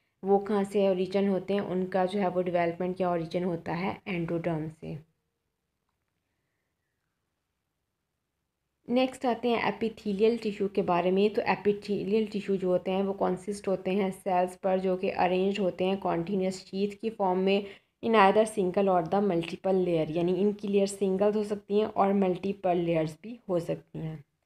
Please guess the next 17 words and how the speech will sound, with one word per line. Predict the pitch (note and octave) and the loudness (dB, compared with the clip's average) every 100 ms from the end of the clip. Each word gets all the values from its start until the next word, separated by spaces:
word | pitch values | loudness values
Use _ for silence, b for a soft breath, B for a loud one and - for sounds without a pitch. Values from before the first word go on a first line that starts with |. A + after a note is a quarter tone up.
| _ _ _ _ _ | _ _ _ _ _
So | A3+ | 2
epithelial | G#3+ B3 C4 B3 B3 - - A#3 A3 A#3 G#3+ | 2 2 4 4 2 -4 -8 -4 2 4 4
tissue | G3+ G3+ A3 A3+ | 0 -2 -4 2
consist | G#3+ G#3 G#3 A3+ A3 | 2 2 -2 -8 -2
of | G#3 G3+ | -2 -2
cells | - G#3 F#3 F#3 F#3+ | -4 0 2 2 0
arranged | - G#3 F#3 F#3+ G3+ G3+ | -4 -4 0 2 0 0
in | F#3+ F#3 | -4 -2
continuous | F#3+ F#3 F#3 G3 F#3+ | -2 -4 -2 -4 -4
sheath | F#3+ _ F3+ F#3 G3 - | -6 _ -6 -4 -4 -2
in | G3 | -2
either | F#3 F3+ F#3 | -2 0 -2
single | F#3 F#3 F3+ G3 | -2 -4 -2 -4
or | - F3 | -2 -4
the | E3+ F#3+ A3 A3+ | -4 -6 -6 -2
multiple | F#3 E3 E3+ F3 F3 | -2 -2 -4 -2 0
layer, | F3 F3 E3+ | 0 -2 -4